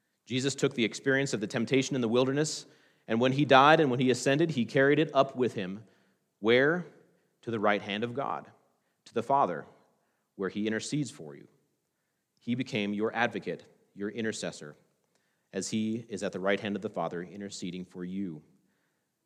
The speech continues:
The hymn that we'll sing later puts it this way. When we sing "Before the throne of God above,"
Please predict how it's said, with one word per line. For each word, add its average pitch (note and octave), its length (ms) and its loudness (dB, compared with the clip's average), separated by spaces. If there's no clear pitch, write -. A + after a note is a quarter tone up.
The G2 80 -2
hymn G#2+ 380 0
that G#2+ 80 -6
we'll G2+ 140 -2
sing G#2+ 260 -2
later G#2+ 280 2
puts - 240 -2
it F#2+ 100 -4
this G#2 200 -2
way. F#2+ 240 0
When G#2+ 120 -6
we A2+ 60 -2
sing B2 180 -2
"Before A#2 300 0
the A2 80 2
throne A#2 260 -2
of G#2 80 -4
God A2+ 200 6
above," A2 420 2